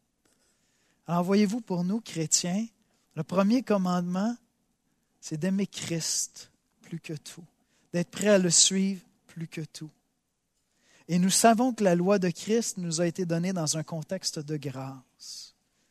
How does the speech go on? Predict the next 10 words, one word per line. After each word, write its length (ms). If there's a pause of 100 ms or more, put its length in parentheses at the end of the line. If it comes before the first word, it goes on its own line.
(260)
parce 160
qu'il 120
est 40
venu 140
mourir 420
sur 180
la 120
croix 260
pour 240
nous. 160